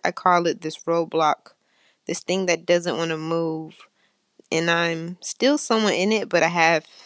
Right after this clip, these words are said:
I feel recharged in the faith, and I feel recharged in my belief of what God had already told me and promised me, and he's been consistently confirming to me. Um, and so I'm reading this book called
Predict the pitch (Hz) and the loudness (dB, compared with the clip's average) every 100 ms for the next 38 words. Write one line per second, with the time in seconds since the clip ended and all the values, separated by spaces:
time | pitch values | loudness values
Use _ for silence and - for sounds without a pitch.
0 | - _ - 180 - 165 160 156 - 151 | -20 _ -6 -6 -2 -4 -4 -6 0 2
1 | 160 - - 165 151 - 156 160 165 _ | 2 -2 -8 -6 -6 -2 0 -2 -8 _
2 | _ _ _ _ - - 160 - 165 165 | _ _ _ _ -8 -6 -4 -2 -2 -2
3 | - 147 156 160 160 156 151 151 156 160 | -2 0 0 -2 -4 -4 -2 -4 -4 -6
4 | - 151 147 147 - 160 156 156 156 151 | -8 -8 -4 -2 -2 -4 -6 -6 -4 -2
5 | 151 151 - 160 151 147 151 147 - 165 | -2 -6 -8 -4 -4 -4 -8 -8 -8 -6
6 | 156 151 - 143 143 165 _ - 160 156 | -6 -8 -8 -10 -10 -16 _ -10 -8 -6
7 | 151 143 - - - - 135 - 139 - | -2 -2 -4 -6 -4 -4 -6 -6 -4 2
8 | 247 220 160 - 156 147 143 - _ - | 2 2 0 -2 -2 -4 -8 -14 _ -20
9 | - - - _ - 151 151 156 156 160 | -20 -20 -20 _ -8 -4 -2 -2 -6 -10
10 | - _ _ _ _ - _ - 170 175 | -14 _ _ _ _ -18 _ 0 2 2
11 | 175 170 - - - 190 185 196 262 302 | 2 0 -4 -4 -2 2 2 2 0 2
12 | 247 220 175 180 - 170 165 165 175 165 | 2 2 2 0 2 4 6 6 4 0